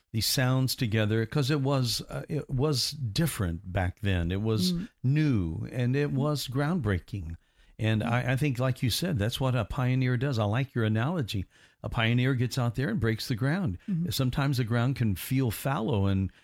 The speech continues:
Speaker 1: you have to really work hard to get
Speaker 2: Yep.
Speaker 1: that plow through. And that's what you guys did. But you, you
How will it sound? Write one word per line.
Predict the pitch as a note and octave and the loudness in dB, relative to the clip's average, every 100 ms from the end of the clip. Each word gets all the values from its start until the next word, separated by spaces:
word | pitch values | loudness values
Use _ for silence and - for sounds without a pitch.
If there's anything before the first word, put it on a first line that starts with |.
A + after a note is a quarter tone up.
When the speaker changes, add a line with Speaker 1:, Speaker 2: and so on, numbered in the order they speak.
| _ D3+ | _ -2
Speaker 1:
you | |
have | G#3 - | 0 0
to | B2+ | 2
really | E3 D3 | 2 4
work | A2+ A#2 C3+ - | 4 2 0 -4
hard | D3 - - G#2+ | -4 -4 -2 0
to | G#2+ | 0
get | C#3 C#3+ | 0 0
Speaker 2:
Yep. | |
Speaker 1:
that | C3+ A2+ - | 0 -2 -6
plow | - C3+ C#3+ C3 | -4 -2 0 -2
through. | - C#3+ F#3 E3+ G#2+ - - - | -2 -2 0 2 0 -4 -20 -4
And | G2+ G#2+ | 0 2
that's | D3+ E3 | 0 0
what | D#3+ | 0
you | C3 A#2 | 0 0
guys | B2+ A#2 G#2 F#2+ | 0 2 0 -2
did. | G2 D3 C#3+ G2 | 0 0 2 0
But | G2 G#2+ | -2 0
you, | B2+ C3+ | 0 -2
you | C#3 B2 B2+ A#2 | -2 0 0 0